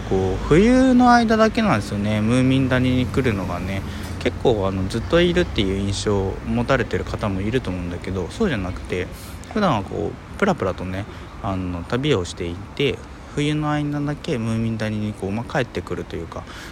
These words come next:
そういうキャラクターなんですよね。うん。で、まあ、やっぱりこう、セリフっていうのもいいものが多くてですね。まあ、多分、トーベの、あの、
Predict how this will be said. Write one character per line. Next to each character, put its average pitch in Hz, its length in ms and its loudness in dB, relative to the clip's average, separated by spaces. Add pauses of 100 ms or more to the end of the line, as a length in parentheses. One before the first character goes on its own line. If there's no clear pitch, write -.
そ - 140 -2
う - 20 2
い 165 40 0
う - 20 -2
キ 160 120 -4
ャ - 20 0
ラ 156 100 -2
ク - 140 -12
タ 135 160 -2
ー - 20 0
な 131 140 0
ん 92 80 -4
で 90 60 -10
す - 140 -16
よ - 120 -12
ね。 85 200 -10 (480)
う 107 40 -4
ん。 95 200 -4 (460)
で、 151 180 -2
ま 143 120 2
あ、 - 20 2
や 123 60 2
っ 123 40 -8
ぱ - 120 -4
り 110 100 -2
こ - 160 -8
う、 - 840 -12
セ 107 140 -4
リ 92 100 -2
フ 101 200 -6
っ - 20 -4
て - 200 -10
い 110 40 -2
う - 20 -2
の 90 120 -4
も 85 220 -8 (220)
い 117 120 0
い 87 40 -2 (200)
も 101 80 -4
の 95 180 -4
が 92 80 -6
多 107 180 0
く - 140 -12
て 87 120 -10
で 80 120 -10
す - 120 -14
ね。 98 140 -8 (100)
ま 135 100 -2
あ、 - 20 -6
多 143 120 -4
分、 110 140 -4
ト 175 240 2
ー - 20 2
ベ 92 120 -2
の、 92 180 -6 (480)
あ 92 180 -4
の、 90 200 -6